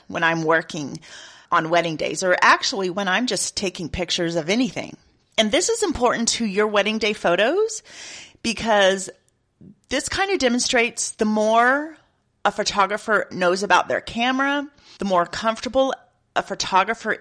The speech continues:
is with their equipment and their camera, the quicker they can make changes on the fly. And knows what those settings do and how they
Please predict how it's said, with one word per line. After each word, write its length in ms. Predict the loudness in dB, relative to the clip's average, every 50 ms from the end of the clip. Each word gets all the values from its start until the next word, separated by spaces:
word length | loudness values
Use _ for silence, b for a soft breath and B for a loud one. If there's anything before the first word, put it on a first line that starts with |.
| _ 2
is 460 | 2 4 4 4 2 0 -2 -6 -8 -8
with 260 | -6 -2 -2 -2 -4 -4
their 280 | -4 2 4 4 4
equipment 580 | 4 0 -4 -4 -4 -4 -2 -2 -4 -4 -4 -2
and 140 | -2 -2 0
their 80 | -2 -4
camera, 600 | -4 -6 -4 -2 -2 -2 0 0 -2 -2 -4 -8 _ _ _ _ _ _ _ _ _ _ _ -16 -10 -6
the 100 | -6 -4
quicker 360 | -2 -2 -4 -2 0 0 2
they 140 | 2 2 0
can 180 | 0 -4 -6
make 200 | -6 -6 -6 _
changes 440 | -6 -4 -4 -4 -4 -4 -4 -4 -2
on 140 | -2 -4 -4
the 60 | -6
fly. 640 | -10 -8 -4 0 2 2 2 2 2 0 -2 -4 -10 -16 B B B B B B B B B B B B B B _ -2
And 520 | 2 4 4 4 4 4 2 -2 -6 -8 -10 -14 _ _ _ _ _ _ _ _ _ _ _ _ _ -6 0
knows 920 | 4 8 8 8 8 6 4 2 2 0 0 -2 -2 -4 -6 -10 -12 -14 -12 -12
what 340 | -6 0 4 4 4 4 2
those 180 | 0 0 0
settings 500 | 0 0 0 0 0 0 -4 -4 -6 -6
do 420 | -6 -6 -4 -4 -2 -2 -2 -2 -2 -2 -2
and 120 | -2 -2 -2
how 360 | -2 -2 2 4 6 6 6
they 220 | 6 4 0 -2